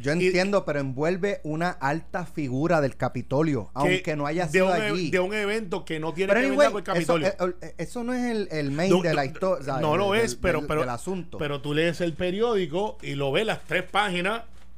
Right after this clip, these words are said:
Speaker 2: tres páginas, dice, "Expuestos vínculos del superintendente".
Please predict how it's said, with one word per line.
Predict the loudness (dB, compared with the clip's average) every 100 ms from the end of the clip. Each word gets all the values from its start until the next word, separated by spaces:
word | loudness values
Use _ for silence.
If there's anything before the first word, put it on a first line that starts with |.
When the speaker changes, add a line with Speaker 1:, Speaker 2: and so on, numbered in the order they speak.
| -8
Speaker 2:
tres | -2 -2
páginas, | 0 -2 -2 -4
dice, | -4 -4 -6 -12 -14 -12 -2
"Expuestos | 0 2 6 4 4 -2
vínculos | -2 -4 -2 0
del | 0
superintendente". | 0 0 0 -2 0 -2 -2